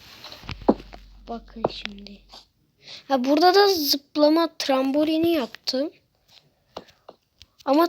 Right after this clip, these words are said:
tam trenin ortasına yaptım nedense. Aslında bu tren böyle gelecekti. Şöyle. Buraya gel, buraya duracaktı. Böyle zıp-,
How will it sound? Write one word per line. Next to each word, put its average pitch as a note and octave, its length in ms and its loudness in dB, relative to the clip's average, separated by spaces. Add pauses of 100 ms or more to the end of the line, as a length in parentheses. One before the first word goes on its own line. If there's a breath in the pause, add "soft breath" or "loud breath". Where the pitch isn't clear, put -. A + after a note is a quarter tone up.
(140)
tam F4 240 2
trenin C#4+ 480 2
ortasına C#4 580 0
yaptım A3+ 560 -6
nedense. A3+ 720 -10 (1600 loud breath)
Aslında D#4 460 -2
bu D4+ 120 -2 (100)
tren C4+ 460 -2
böyle C4 380 2
gelecekti. B3+ 960 -8 (160)
Şöyle. A3+ 480 -10 (420 loud breath)
Buraya B3+ 200 -6
gel, B3 400 -4
buraya C4 500 -6 (180)
duracaktı. C#4+ 680 -6
Böyle C#4 300 -2
zıp-, C4+ 220 -14